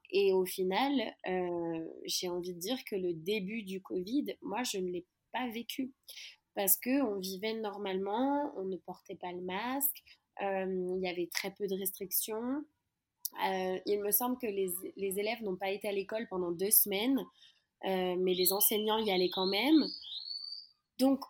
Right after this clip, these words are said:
au final, euh, pff, il y a eu les vacances scolaires après, mais on a pu, euh, sortir, euh, aller au parc national. Euh, voilà, on était, on était seuls, en fait, on était isolés, donc il y avait pas de, il y avait pas de contact, il y avait pas de risque,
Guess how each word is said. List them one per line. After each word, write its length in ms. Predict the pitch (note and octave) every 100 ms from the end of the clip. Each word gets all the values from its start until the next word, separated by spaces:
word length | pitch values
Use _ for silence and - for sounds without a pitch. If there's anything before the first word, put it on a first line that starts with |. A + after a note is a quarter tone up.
| _
au 140 | A#3+ B3
final, 500 | - B3 B3+ D4 B3+
euh, 480 | G#3 G3 G3 F#3+
pff, 380 | F#3+ - - - - G#3
il 60 |
y 40 | G#3
a 80 | G3+
eu 80 |
les 120 | G3+ G3+
vacances 340 | G3 G#3 G#3
scolaires 360 | - G#3 G#3 G#3
après, 440 | F#3+ - G#3+ A3
mais 100 | G#3+
on 100 | F#3
a 100 | F3 E3+
pu, 280 | - G3+ G#3+
euh, 120 | F#3
sortir, 600 | F3 F#3+ - - G#3+ A3
euh, 180 | G#3 F3 F3 E2 -
aller 220 | F3 F#3 F#3
au 80 | F3+
parc 240 | F#3+ G3 -
national. 640 | G3 - G3+ F#3+ G#3 A3
Euh, 220 | F#3 F3 E3+ - _ _ _ _
voilà, 260 | G#3+ C#4 D#4
on 60 | G3
était, 300 | F#3+ F#3+ F#3+
on 100 | F#3+
était 220 | F#3+ F#3+
seuls, 280 | G#3+ D#4 D#4
en 100 | A#3
fait, 140 | - A3
on 100 | G#3
était 200 | F#3+ G#3+
isolés, 420 | G#3 G#3+ A#3 D4+
donc 260 | A#3 F#3+ F#3+
il 40 |
y 40 | F#3+
avait 220 | F3+ F3
pas 160 | A3+ B3
de, 140 | G#3
il 720 | G3 F#3+ F#3 F#3 F#3 F3+ F#3+ -
y 60 | F3+
avait 140 | F3+
pas 120 | F3 F#3
de 40 | -
contact, 480 | G3 A3+ C4 - -
il 60 | G3
y 20 |
avait 120 | F3+
pas 160 | F3+ F#3+
de 120 | F#3+ F#3
risque, 320 | A3 E4+ -